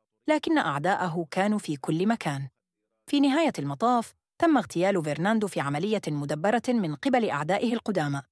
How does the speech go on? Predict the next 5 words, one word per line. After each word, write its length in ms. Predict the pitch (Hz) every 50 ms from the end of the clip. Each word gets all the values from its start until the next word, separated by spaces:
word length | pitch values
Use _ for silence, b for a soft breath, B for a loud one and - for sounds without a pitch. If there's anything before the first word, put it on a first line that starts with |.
| _ _ _ _ _ _ _ _ _ -
انتهت 480 | 190 180 165 - 277 269 302 294 - -
إمبراطورية 680 | 180 151 147 147 143 - 151 156 175 214 240 247 247 -
كاستيلو 580 | - 294 294 - - - 170 151 139 139 139 135
كما 260 | - - 220 254 247
بدأت، 420 | 202 170 147 151 104 143 143 -